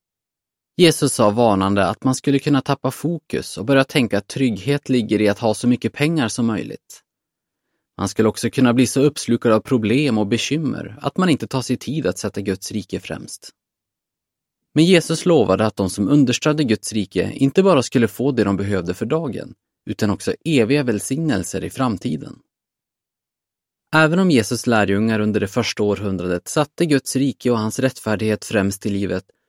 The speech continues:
så fick de inte se slutet på allt lidande under sin livstid.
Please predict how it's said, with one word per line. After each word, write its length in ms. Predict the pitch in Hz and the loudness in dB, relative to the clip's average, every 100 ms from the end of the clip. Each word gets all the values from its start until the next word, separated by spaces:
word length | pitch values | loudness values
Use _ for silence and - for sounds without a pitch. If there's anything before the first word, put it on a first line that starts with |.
| _ _ | _ _
så 180 | - 147 | -6 0
fick 200 | 196 - | 0 2
de 120 | 185 | 0
inte 220 | 120 131 | 2 0
se 180 | - 117 | 0 -2
slutet 480 | - 123 139 117 - | 0 0 0 -4 0
på 80 | |
allt 180 | 95 95 | 0 0
lidande 640 | 120 135 92 127 135 90 87 | 0 0 0 0 0 -2 -2
under 200 | 120 113 | 0 2
sin 200 | - 98 | 2 -2
livstid. 520 | 104 - - 85 - | -2 -6 -12 -12 -14